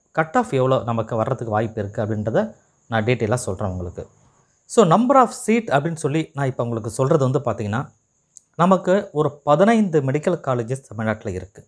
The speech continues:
So, பதினாறு சொல்லலாம். அஹ், சி எம் சி வெள்ளூரை சேர்த்தா பதினாறு வரும். But அதை நான் சொல்லல. அஹ், மீதி இருக்கிற பதினஞ்சு மெடிக்கல் காலேஜ் மட்டும் நான் எடுத்துக்கிறேன். இந்த பதினஞ்சு மெடிக்கல் காலேஜ்லையுமே ஒரு ஒரு காலேஜிலுமே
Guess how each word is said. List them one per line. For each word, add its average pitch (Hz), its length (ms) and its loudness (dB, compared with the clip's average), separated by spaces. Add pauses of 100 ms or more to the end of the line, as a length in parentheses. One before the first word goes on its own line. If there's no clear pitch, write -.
(520)
So, 104 160 -10
பதினாறு 135 580 4
சொல்லலாம். 135 500 0 (140)
அஹ், 123 260 -2
சி 117 200 -2
எம் 147 160 4
சி 135 140 -2
வெள்ளூரை 123 400 0
சேர்த்தா 123 220 -4
பதினாறு 117 480 0
வரும். 127 220 -2 (400)
But 147 100 0
அதை 131 180 4
நான் 120 200 2
சொல்லல. 139 280 0 (480)
அஹ், 135 240 2
மீதி 196 200 4
இருக்கிற 180 360 2
பதினஞ்சு 160 400 2
மெடிக்கல் 135 320 -2
காலேஜ் 117 300 -2
மட்டும் 110 200 -4
நான் 113 100 -2
எடுத்துக்கிறேன். 110 440 -8 (380)
இந்த 139 200 0
பதினஞ்சு 208 400 4
மெடிக்கல் 151 340 -2
காலேஜ்லையுமே 117 680 -2
ஒரு 151 320 4
ஒரு 170 220 2
காலேஜிலுமே 131 640 -2